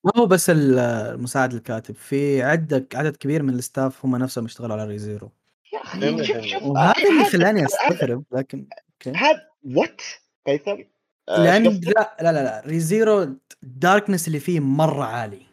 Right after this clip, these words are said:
Speaker 1: مستوى الدارك اللي فيه، القصة مرة، مرة دارك. فاهم علي كيف؟ بشكل، بشكل يعني،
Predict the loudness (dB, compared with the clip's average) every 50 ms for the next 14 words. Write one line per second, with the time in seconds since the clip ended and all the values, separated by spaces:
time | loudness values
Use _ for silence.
0 | _ -10 -8 -8 -8 -4 -4 -2 0 0 -2 -2 -6 -8 -12 -14 -16 -12 -6 -2
1 | 0 2 2 0 -2 -4 -8 -8 -8 -8 -8 -8 -8 -8 -6 -8 -8 -8 -6 -4
2 | -2 -2 -2 -2 -4 -4 -2 0 0 0 0 0 -2 -2 -2 -2 -4 -6 -8 -10
3 | -12 -16 -20 _ _ _ _ _ _ _ _ -8 -6 -4 -4 -4 -4 -6 -6 -6
4 | -6 -8 -8 -8 _ -6 -4 -2 0 2 2 2 2 2 2 0 -2 -6 -10 _
5 | _ -20 -20 -20 _ _ -6 -4 -4 -4 -6 _ -4 -2 0 0 2 0 0 2
6 | 2 2 2 2 -2 -6